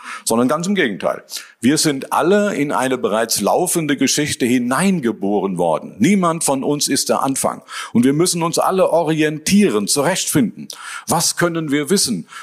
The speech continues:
Zunächst einmal ist es ja so, wir übernehmen das Wissen, was uns geboten wird. Normalerweise übernehmen wir das Wissen unserer Eltern. Also wir hören am Mittagstisch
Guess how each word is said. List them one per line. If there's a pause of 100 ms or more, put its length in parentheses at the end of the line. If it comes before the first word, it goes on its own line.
Zunächst
einmal
ist
es
ja
so, (200)
wir
übernehmen
das
Wissen,
was
uns
geboten
wird. (160)
Normalerweise
übernehmen
wir
das
Wissen
unserer
Eltern. (500)
Also
wir
hören
am (420)
Mittagstisch